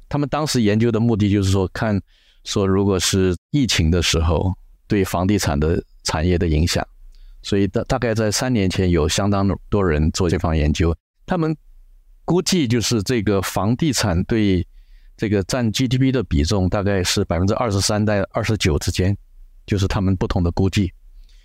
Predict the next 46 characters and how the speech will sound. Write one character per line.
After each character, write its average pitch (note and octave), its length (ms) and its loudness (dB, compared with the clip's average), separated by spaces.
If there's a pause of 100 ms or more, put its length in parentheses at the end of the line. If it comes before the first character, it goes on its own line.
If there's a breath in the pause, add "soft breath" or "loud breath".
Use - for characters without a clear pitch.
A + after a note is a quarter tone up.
(160)
就 A2+ 140 -2
是 G#2 80 0
整 F#2+ 180 -2
个 G2 100 2
行 F2+ 300 0
业 A2+ 160 2
占 G#2+ 260 -2
G A2+ 140 0
D G#2 120 0
P G#2 120 4
百 F#2 140 -4
分 E2+ 80 -2
之 F#2+ 80 0
二 G2+ 180 0
十 - 60 -2
三 F#2 160 -2
到 F#2 100 2
二 F2 160 0
十 D#2 60 0
九， - 180 -2 (540)
就 - 120 -4
是 G2 120 0
包 A2+ 160 -2
括 B2 180 -2
它 A#2+ 140 -4
的 A2 140 -2
直 G#2+ 220 0
接 A2+ 240 0
和 - 180 -2
间 A2 280 0
接 F#2+ 140 2
的 F#2 100 2
影 E2+ 180 4
响 - 160 -4 (580 loud breath)
有 G2 100 2
这 E2+ 100 -2
么 F#2+ 80 0
大。 E2+ 240 -2 (400)
然 C3+ 140 -2
后 E3+ 120 0
哈 D#3 220 -2
佛 D3+ 80 -2
大 C#3 140 -2
学 A2 180 -2
还 E2+ 180 -2
有 F2+ 160 2